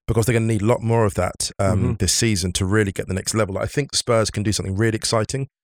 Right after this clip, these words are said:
Speaker 1: I feel like there is still, <sighs> without wanting to sound, um, unfairly judgmental, I just feel like there's a kind of, there's like a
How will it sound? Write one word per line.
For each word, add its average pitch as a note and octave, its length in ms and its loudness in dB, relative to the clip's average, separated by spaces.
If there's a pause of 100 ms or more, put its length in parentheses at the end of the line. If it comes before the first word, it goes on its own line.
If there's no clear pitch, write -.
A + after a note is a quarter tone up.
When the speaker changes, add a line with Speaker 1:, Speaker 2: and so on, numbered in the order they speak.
(240)
Speaker 1:
I A2+ 80 2
feel C#3+ 300 2
like B2+ 180 0
there A#2 200 0
is A2+ 120 0
still, G#2+ 500 0 (920)
<sighs> - 320 -6
without B2 240 4
wanting A2 260 -4
to - 80 -6
sound, F#2+ 440 -2 (140)
um, F2 300 -4 (500)
unfairly G2 760 -2
judgmental, G2+ 500 -2
I F2+ 80 0
just - 240 -2
feel A#2 160 2
like G#2+ 160 0
there's G2 160 -2
a G2+ 60 -2
kind G2 280 0
of, F#2+ 180 -2 (840)
there's - 140 2
like B2+ 120 0
a B2 80 -2